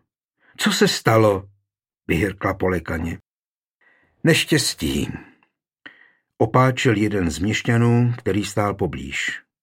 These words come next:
„Gunhilda se zřítila z hradeb. Je mrtvá.“ Nikdo nezjistil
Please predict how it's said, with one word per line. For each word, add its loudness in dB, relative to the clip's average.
„Gunhilda 2
se 0
zřítila 2
z -2
hradeb. -4
Je -2
mrtvá.“ -6
Nikdo 4
nezjistil 0